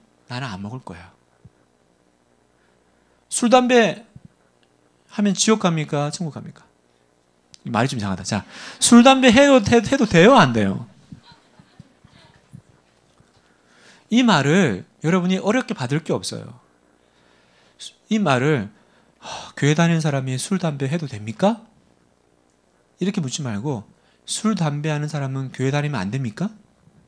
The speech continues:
이렇게 물으면 답 나오잖아요. "누워서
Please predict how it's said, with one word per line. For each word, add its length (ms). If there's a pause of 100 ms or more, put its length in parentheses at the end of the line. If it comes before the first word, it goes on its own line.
(640)
이렇게 220
물으면 600 (500)
답 160
나오잖아요. 720 (2250)
"누워서 1040